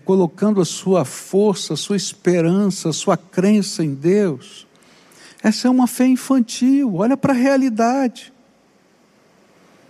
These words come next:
Interiormente, nós ouvimos o inimigo nos dizendo mais ou menos assim:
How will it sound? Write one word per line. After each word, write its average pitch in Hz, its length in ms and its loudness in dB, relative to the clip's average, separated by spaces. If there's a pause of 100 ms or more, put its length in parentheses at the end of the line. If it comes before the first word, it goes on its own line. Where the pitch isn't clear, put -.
(1500)
Interiormente, 190 1400 2 (720)
nós 170 200 2
ouvimos 160 580 2
o 170 100 2
inimigo 151 720 0
nos 131 240 -2
dizendo 131 600 0
mais 135 340 0
ou 135 80 0
menos 127 380 0
assim: 135 440 -2